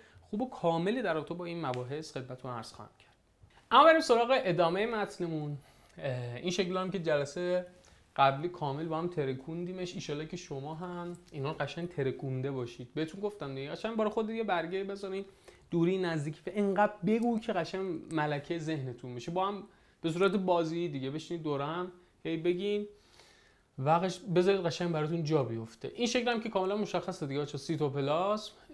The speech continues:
سیتوپلاسم این سلول، سیتوپلاسم یا میان یافته اون سلول و دیواره بخش‌های مختلف تیغه میانین، دیواره نخستین، دیواره پسینش رو براتون نشون داده. اما متن رو بخونیم و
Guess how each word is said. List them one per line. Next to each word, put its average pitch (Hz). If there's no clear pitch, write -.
سیتوپلاسم 143
این 170
سلول، 208
سیتوپلاسم 131
یا 135
میان 127
یافته 123
اون 139
سلول 208
و 190
دیواره 147
بخش‌های 147
مختلف 143
تیغه 147
میانین، 185
دیواره 135
نخستین، 160
دیواره 127
پسینش 165
رو 160
براتون 147
نشون 139
داده. -
اما 277
متن 277
رو 269
بخونیم 233
و 214